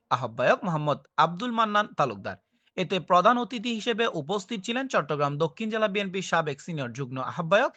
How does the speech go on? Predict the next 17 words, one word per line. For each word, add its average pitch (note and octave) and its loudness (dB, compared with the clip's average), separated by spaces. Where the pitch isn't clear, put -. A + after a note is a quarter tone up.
এনামুল D#3 0
হক A2 -6
এনাম। B2 2
প্রধান G3+ 8
বক্তা C4+ 4
ছিলেন C#4+ -2
পটিয়া E3+ 2
উপজেলা A3 2
বিএনপির A#3 -2
সদস্য A#3 0
সচিব F#3 -4
খুরশেদ D3 -6
আলম, C#3+ 2
মোহাম্মদ G#3 2
হাবিবুল্লাহ, A#3+ 2
প্রধান D3+ 0
ওয়াইএস G3 2